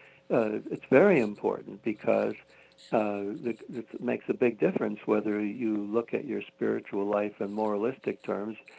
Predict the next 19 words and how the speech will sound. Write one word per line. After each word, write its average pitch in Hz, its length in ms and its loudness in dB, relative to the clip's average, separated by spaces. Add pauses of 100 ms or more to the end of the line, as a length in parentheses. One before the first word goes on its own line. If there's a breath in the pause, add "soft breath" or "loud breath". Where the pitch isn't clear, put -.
(140 soft breath)
Am 110 160 0
I 104 100 0
doing 110 400 -2
right? 110 320 0
Am 104 120 -4
I 101 100 -4
doing 107 380 -6
wrong? 104 460 -2 (100)
Should - 240 -6
I 98 140 2
punish 113 440 -4
myself? 110 480 -6 (480 soft breath)
Or 135 320 8 (100)
is 117 240 4
life 120 360 4
about 107 400 2
joy 113 420 2
and 101 160 -4
pleasure? 110 480 2